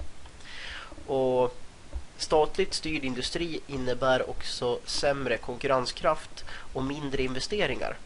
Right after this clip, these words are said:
Därför att om staten styr industrin så, vad heter det, brukar man inte få lika mycket investeringar som vanligt. Och det här kan göra det att om man inte får pengar så kanske inte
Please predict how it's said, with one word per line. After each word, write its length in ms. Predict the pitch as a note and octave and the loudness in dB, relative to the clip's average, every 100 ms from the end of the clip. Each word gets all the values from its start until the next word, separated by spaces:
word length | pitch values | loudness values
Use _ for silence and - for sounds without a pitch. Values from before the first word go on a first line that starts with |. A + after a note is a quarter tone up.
| - - - | -10 -8 -4
Därför 180 | - C#3 | 2 2
att 140 | C3 | 2
om 80 | C#3 | -2
staten 540 | - F#3+ G3+ - C3 | 2 4 6 4 2
styr 260 | - C3+ C3 | 0 -2 -2
industrin 640 | A#2 A#2+ - D#3+ D#3 D#3 - - - - - - - - - - - - | -2 -4 -2 -2 -2 -4 -6 -6 -6 -10 -12 -12 -12 -10 -6 -6 -6 -4
så, 440 | - C#3 B2+ A#2+ - | 0 2 2 0 -2
vad 140 | C3+ C3+ | -2 0
heter 380 | B2+ - C3 | 0 0 2
det, 260 | B2 A#2+ - | 4 4 2
brukar 300 | C#3 C3+ C#3+ | 0 2 2
man 140 | C3 | 2
inte 160 | C3 C3 | 2 0
få 160 | - D3 | 0 0
lika 240 | B2+ B2+ | 0 -2
mycket 300 | B2+ - B2+ | -2 -2 -2
investeringar 540 | B2+ - F#3+ D#3+ A2+ | -2 0 4 4 4
som 160 | - A#2 G#2 - | -2 -4 -6 -2
vanligt. 500 | B2 A#2 A#2 - - - - - - - - - | 0 0 -2 -4 -10 -10 -8 -8 -8 -8 -8 -2
Och 220 | C#3 - | 0 0
det 80 | C#3 | 6
här 160 | D3+ F3 | 6 6
kan 240 | F3 D3+ | 6 6
göra 280 | C3+ C#3 D3 | 8 8 6
det 160 | C#3 | 6
att 200 | A#2+ A#2+ - | 6 4 -2
om 120 | C#3 | 0
man 120 | C3 | 0
inte 180 | C3 D3+ | 0 -2
får 140 | - | -2
pengar 560 | C#3+ F3+ F3 C#3 A#2+ B2+ - | 2 2 2 4 4 2 -4
så 120 | - | -2
kanske 320 | - - - | 0 0 0
inte 220 | A#2 - | -4 -4